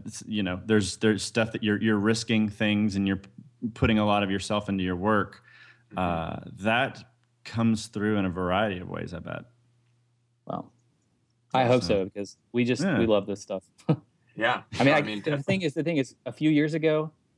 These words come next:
Speaker 3: when I was, uh, painting and, and doing, I would, I would never have seen myself in this industry. I would never have seen myself doing the things that I'm doing.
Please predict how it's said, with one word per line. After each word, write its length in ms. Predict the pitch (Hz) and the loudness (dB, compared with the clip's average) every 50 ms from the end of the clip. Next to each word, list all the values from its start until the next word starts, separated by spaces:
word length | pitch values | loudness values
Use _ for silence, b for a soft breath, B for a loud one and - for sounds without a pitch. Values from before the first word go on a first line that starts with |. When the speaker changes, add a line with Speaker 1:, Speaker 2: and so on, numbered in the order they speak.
| _ _ _ | _ _ _
Speaker 3:
when 180 | - 123 120 | 0 0 2
I 120 | 123 123 120 | 2 4 4
was, 280 | 120 117 110 104 - | 4 4 4 2 -2
uh, 280 | - - 110 104 101 101 | -4 0 0 2 2 0
painting 600 | - - 127 127 131 - 131 123 123 123 120 110 | -2 -2 -4 -2 -2 0 0 0 2 2 0 0
and, 180 | 98 95 92 - | 0 -2 -2 -4
and 140 | 104 101 | -4 -4
doing, 220 | 101 117 110 113 - - | -2 -2 -2 -4 -2 0
I 100 | 120 120 | 2 4
would, 240 | 123 117 117 117 - - | 4 4 2 0 -2 -2
I 120 | 120 117 | -2 -2
would 180 | 117 110 110 113 | -2 -2 -2 -2
never 400 | 113 120 131 139 139 131 131 120 | 0 2 4 4 4 4 4 2
have 160 | 120 113 - | 2 0 -2
seen 180 | - 120 110 | -2 -2 0
myself 440 | 107 101 95 - - 107 95 - - | 0 -2 -4 -2 -2 -2 -2 -2 -4
in 80 | 98 92 | -6 -6
this 180 | 92 90 - | -6 -6 -6
industry. 320 | 95 90 90 90 90 - 104 | -6 -6 -6 -6 -4 -2 0
I 40 | 98 | 0
would 120 | 98 107 | 2 2
never 220 | 113 113 120 127 | 4 6 6 6
have 100 | 127 127 | 4 4
seen 160 | - - 123 117 | 2 2 2 2
myself 380 | 113 110 - 120 107 101 107 | 2 2 2 2 2 2 2
doing 160 | - 107 107 | 0 -2 -2
the 60 | 107 101 | -2 -4
things 220 | - 107 101 101 101 | -4 -6 -6 -4 -4
that 40 | 101 | -4
I'm 120 | 98 95 | -2 -2
doing. 360 | 90 98 95 92 90 90 90 | 0 0 0 0 -2 -4 -6